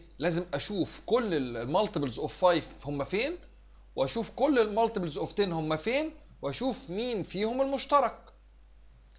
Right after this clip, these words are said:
ال multiples of five فين هم؟ اللي معمول عليهم سيركل دول، ال five وال ten، fifteen، twenty، twenty-five، thirty، thirty-five and so on، هم دول هنا وهنا. طب مين ال multiples of ten؟ ال multiples of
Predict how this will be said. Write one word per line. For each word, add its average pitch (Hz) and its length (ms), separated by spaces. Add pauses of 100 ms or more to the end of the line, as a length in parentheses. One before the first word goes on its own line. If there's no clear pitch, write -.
(260)
ال 180 160
multiples 196 440
of 180 120 (160)
five 143 220 (260)
فين 220 160
هم؟ 185 400 (420)
اللي 147 120
معمول 170 180
عليهم 175 180
سيركل 156 500
دول، 117 240
ال 110 120
five 147 380 (240)
وال 117 140 (140)
ten، 151 260 (400)
fifteen، 160 460 (460)
twenty، 160 320 (280)
twenty-five، 156 560 (340)
thirty، 165 440 (520)
thirty-five 160 540 (120)
and 156 120 (100)
so 185 120
on، 117 180
هم 180 220
دول 120 220
هنا 214 220
وهنا. 120 320 (480)
طب 170 120
مين 262 180
ال 220 200
multiples 190 380
of 156 160
ten؟ 156 300 (460)
ال 165 220
multiples 135 300
of 110 160